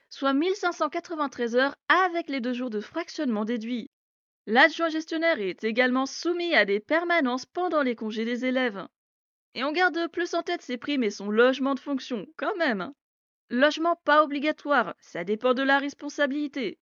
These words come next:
et des dérogations peuvent être accordées. Concernant les primes,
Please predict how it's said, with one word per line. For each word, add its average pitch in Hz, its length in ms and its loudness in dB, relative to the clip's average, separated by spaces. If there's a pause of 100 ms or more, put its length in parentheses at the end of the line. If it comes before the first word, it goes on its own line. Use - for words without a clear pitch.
(100)
et 190 140 -2
des 208 220 -2
dérogations 277 640 -2
peuvent 285 300 -4
être 302 180 -8
accordées. 269 500 -4 (840)
Concernant 330 480 0
les 269 140 0
primes, 285 340 -2